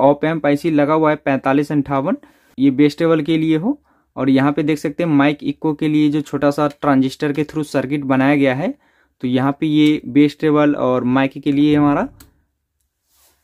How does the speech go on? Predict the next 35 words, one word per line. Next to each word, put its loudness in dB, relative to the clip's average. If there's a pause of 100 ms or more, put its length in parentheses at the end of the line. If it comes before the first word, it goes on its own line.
बोर्ड 4
है। -2 (340)
उसके -2
बाद 4
यहाँ 2
पे -2
देखिए -6 (520)
इसमें -2
ट्रांसफार्मर 2
नहीं -2
है -2
और 0 (260)
power 2
supply -2
with -6 (120)
amplifier 0 (320)
इसी -4
बोर्ड 0
पे 0
जो 0
है 0 (400)
देखिए 2
यहाँ 2
पे -2
ये 0
एम्पलीफायर 0
सेक्शन -4
है -4
और -2
ये 0 (160)
क्लास 2
डी 0
एम्पलीफायर -2
है 0
दोस्तों। 0